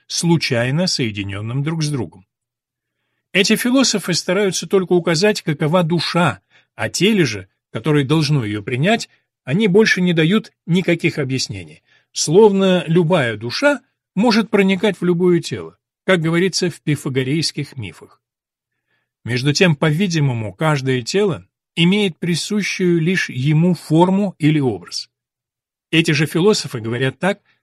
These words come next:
как если бы кто утверждал, что строительное искусство может проникать в флейту.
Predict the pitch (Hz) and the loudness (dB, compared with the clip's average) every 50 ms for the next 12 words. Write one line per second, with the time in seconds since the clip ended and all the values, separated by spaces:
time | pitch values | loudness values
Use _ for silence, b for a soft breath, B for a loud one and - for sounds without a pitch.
0 | _ _ - 156 143 - 190 175 - 185 170 160 160 151 - - 180 175 147 143 | _ _ -4 -2 2 4 4 4 4 2 2 2 0 0 0 2 2 2 2 2
1 | - 143 143 131 127 147 202 226 220 196 - _ _ _ _ _ - - - 190 | 0 -2 -2 -2 -2 0 0 0 0 -2 -4 _ _ _ _ _ -10 0 2 2
2 | 175 - - - 180 180 180 160 143 - 143 139 135 135 135 131 - - - 247 | 2 2 2 2 2 2 2 2 0 -2 -2 -2 0 0 -2 -2 -4 -4 -2 -2
3 | 233 - - - 120 98 90 _ _ _ _ _ _ _ _ - 147 196 170 185 | -2 -2 -4 -4 -6 -6 -8 _ _ _ _ _ _ _ _ 2 2 4 4 4
4 | 175 - - - 175 175 165 170 160 - 190 190 - - - - - - - 185 | 0 0 0 2 4 4 4 2 2 2 0 0 0 -4 -12 -14 -8 -6 -2 0
5 | 185 151 101 90 - - 90 87 _ | 0 0 0 -2 -8 -16 -20 -20 _